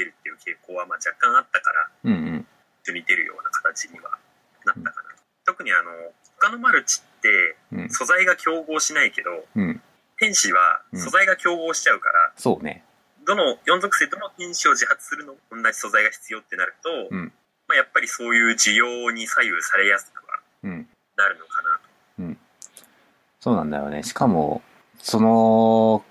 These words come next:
Speaker 2: 競合する素材の入手手段すらも、日に、一日二回と限られており、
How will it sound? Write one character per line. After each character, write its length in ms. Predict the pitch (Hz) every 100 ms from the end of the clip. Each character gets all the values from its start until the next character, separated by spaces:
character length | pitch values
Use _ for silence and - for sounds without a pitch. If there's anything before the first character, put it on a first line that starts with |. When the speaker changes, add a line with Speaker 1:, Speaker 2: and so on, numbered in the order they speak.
| -
Speaker 2:
競 200 | 151 151
合 160 | 147
す 160 | 139 151
る 100 | 143
素 260 | 139 - 123
材 240 | 143 143
の 120 | 139
入 180 | 131 147
手 180 | 151 147
手 100 | 156
段 200 | 117 92
す 220 | - 143
ら 160 | 135 101
も、 440 | 85 80 78 78 80
日 200 | - 107
に、 280 | 101 95 - _ _ _ _
一 240 | 113 - 123
日 420 | 113 - 113 120 -
二 160 | 107 98
回 260 | 117 85
と 160 | - 87
限 260 | 98 90
ら 160 | 101 92
れ 80 | 78
て 140 | -
お 120 | 73
り、 260 | 71 69 73